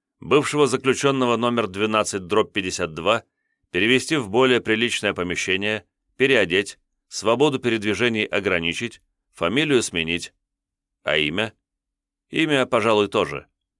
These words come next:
Будет исполнено, государь, кивнул Бенкендорф, и уже бывшему арестанту.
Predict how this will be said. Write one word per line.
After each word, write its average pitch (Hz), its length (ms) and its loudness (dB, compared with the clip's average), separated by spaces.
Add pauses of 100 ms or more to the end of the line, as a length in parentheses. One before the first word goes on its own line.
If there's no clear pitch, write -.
(340)
Будет 143 420 2
исполнено, 107 640 2
государь, 82 520 -4 (200)
кивнул 101 380 -2
Бенкендорф, 90 760 -2 (400)
и - 120 0
уже 113 240 4
бывшему 120 420 0
арестанту. 82 680 -2